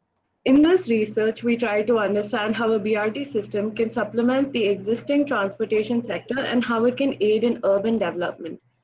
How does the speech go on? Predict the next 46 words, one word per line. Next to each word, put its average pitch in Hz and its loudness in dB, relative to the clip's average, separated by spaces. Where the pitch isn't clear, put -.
We 226 2
also 220 2
explore 226 0
the 247 2
concept 226 -2
of 226 2
social 233 0
equity 226 0
on 214 -2
the 202 -4
roads 202 0
and 254 0
how 240 0
B 214 0
R 196 2
T 220 -2
can 202 -4
help. 170 -6
We 233 2
attempt 240 2
to 302 2
understand 247 0
this 202 0
by 202 -2
undertaking 208 0
a 214 -2
thorough 226 2
case 208 0
study 226 0
of 202 0
the 214 0
Janmarg 208 0
B 214 2
R 190 0
T 254 -2
in 226 -2
Ahmedabad 220 -2
and 226 -2
Rainbow 208 2
B 202 0
R 185 0
T 247 -2
of 214 -4
Pune. 180 -8
This 277 -2
city, 269 -2